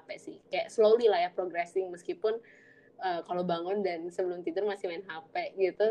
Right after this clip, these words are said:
tapi, um, pas makan gue berusaha untuk benar-benar makan aja gitu. Dan dari buku yang gue baca, um, Love for Imperfect Things,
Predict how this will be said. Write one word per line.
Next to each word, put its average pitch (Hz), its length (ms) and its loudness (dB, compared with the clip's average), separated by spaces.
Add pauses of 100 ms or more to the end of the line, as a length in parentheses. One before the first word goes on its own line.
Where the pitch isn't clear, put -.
tapi, 214 400 -2 (560)
um, 175 240 -4
pas 180 160 -6
makan 214 240 0
gue 220 120 8
berusaha 190 280 -2
untuk 190 240 -2
benar-benar 170 400 -2 (640)
makan 208 560 4
aja 233 320 2
gitu. 180 240 -2
Dan 165 320 -4 (260)
dari 185 220 4
buku 190 340 6
yang 180 180 -2
gue 175 120 -2
baca, 170 480 -4 (260)
um, 165 540 -14
Love 180 240 -2
for 180 160 -4
Imperfect 170 560 -6
Things, 247 400 0